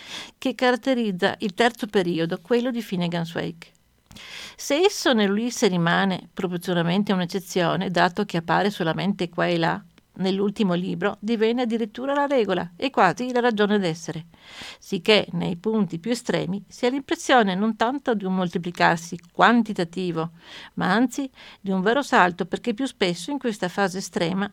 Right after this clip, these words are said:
le parole e i termini servono come punto di partenza a tali operazioni di alchimia verbale, e non serbono intatta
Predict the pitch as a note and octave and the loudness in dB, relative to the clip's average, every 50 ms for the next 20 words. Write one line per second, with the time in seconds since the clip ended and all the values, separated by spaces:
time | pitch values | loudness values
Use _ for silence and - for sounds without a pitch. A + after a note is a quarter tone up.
0 | _ _ - - A3 A3+ A3 - C4+ C4 A3+ G3 F3+ F3 G3 G3+ G3 - A3 F#3+ | _ _ -6 -2 -2 0 0 2 2 4 4 4 4 2 0 -2 0 4 4 4
1 | F3 F3 G3 G#3 G#3+ B3 C#4 - - - C4+ B3 B3 B3 B3+ C4+ C#4 C#4+ C#4 - | 4 4 2 0 0 -2 -4 -4 2 4 6 6 4 4 0 -4 -6 -6 -6 -4
2 | B3+ B3+ A#3+ A3+ - A#3+ A#3+ A#3 C4 A#3+ A#3+ - - B3+ A#3+ A#3 - G#3+ F#3 E3+ | -2 -2 -2 -2 -2 -4 -4 -4 -4 -6 -4 -2 -2 -2 -2 0 0 0 0 0
3 | E3 E3+ - F3 F3 F3 - - - - - - - G#3+ G#3+ - F#3+ E3+ F#3+ G#3 | -2 -4 -4 -4 -6 -6 -8 -18 -20 -20 -10 -4 -4 -2 2 4 4 4 4 4
4 | A#3 A#3+ G#3+ C4 A#3+ B3 B3 B3 - - G3 F3+ F3 F3 G3 G#3+ A3+ G#3+ A3+ G#3 | 2 0 2 2 2 2 0 -2 -2 0 0 2 2 2 0 0 0 0 -2 -2
5 | - - - G#3+ G#3+ F#3+ F3+ F3+ F3 F#3+ G3 F3+ E3 D3+ D3+ D3+ D#3+ E3+ E3 - | -4 -6 -6 -4 -2 0 0 0 0 0 -2 0 0 0 0 0 -2 -4 -8 -12
6 | _ _ _ _ _ _ _ _ _ - G#3 G3+ G3 F#3+ F3 E3+ E3 E3+ - G3+ | _ _ _ _ _ _ _ _ _ 4 4 6 6 4 2 0 0 2 4 4
7 | G#3 G3+ F#3+ F3 E3 D#3+ F3 G3 G#3 G#3+ - G3+ F3+ E3+ E3+ - - A3 A#3 | 6 4 4 2 -2 -2 -2 -2 -2 2 4 4 4 4 0 -2 -4 -4 -4